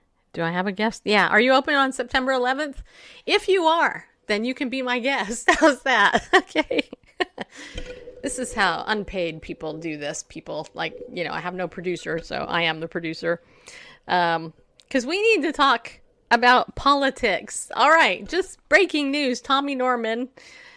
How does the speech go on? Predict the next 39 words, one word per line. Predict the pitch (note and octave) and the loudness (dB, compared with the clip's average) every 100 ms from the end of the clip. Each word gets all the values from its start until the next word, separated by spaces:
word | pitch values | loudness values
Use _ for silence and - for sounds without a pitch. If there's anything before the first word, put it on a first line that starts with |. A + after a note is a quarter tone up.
| - - | -20 0
Pastor | B3+ C4 C#4+ D4 | 0 0 -4 -2
Tommy, | C4+ B3+ C4+ C4+ G3+ | 0 0 0 0 -2
is | G#3+ | 0
gonna | A#3 A3 | 0 0
be | G3+ G#3 | 0 2
our | G3+ F#3 | 2 4
guest | F#3 G#3+ - - - | 2 2 -2 -16 -4
next | F#3 - F3+ | -4 -4 -8
week | F3 - - - | -8 -8 -14 -8
on | D#3+ | -8
Friday. | D3+ D3 - D3 _ _ _ - _ - | -6 -6 -6 -12 _ _ _ -20 _ -12
All | E3 G3 | -2 2
right, | A#3+ - | 2 0
sound | - B3 | -2 0
like | A#3 A3 | 0 -2
a | |
plan? | - B3 B3 | 0 2 2
I'm | G#3+ G#3 | 2 -2
gonna | G3 | -2
put | A3+ F3+ | -2 -2
you | G3+ | -2
in | F#3 | 0
right | F3+ E3+ | -2 0
now | F3 | -2
before | F3 - D#3+ | -4 -6 -6
I | |
forget, | E3 E3 E3 D3 - - | -6 -6 -2 -2 -6 -10
'cause | D#3+ - | -10 -8
I | E3 | -10
can | - | -8
do | E3+ D#3 | -6 -4
that | C#3+ C3+ F#3 | -6 -6 -8
very | E3 E3 | -6 -4
easy. | C3 C#3+ A2+ - _ - - - - _ | -6 -10 -12 -16 _ -20 -20 -20 -20 _
<laughs> | F#3 - - - - E4+ - - - _ - - - - - | 0 0 0 -6 -6 -6 -6 -12 -14 _ -20 -20 -20 -20 0
Pastor | A#3 A#3+ C4 | 2 2 -4
Tommy | B3+ B3+ B3+ C4+ - | 0 0 0 -4 -4
on | F3 F3 | -6 -4
nine | F#3+ A3 A#3 | -4 -4 -4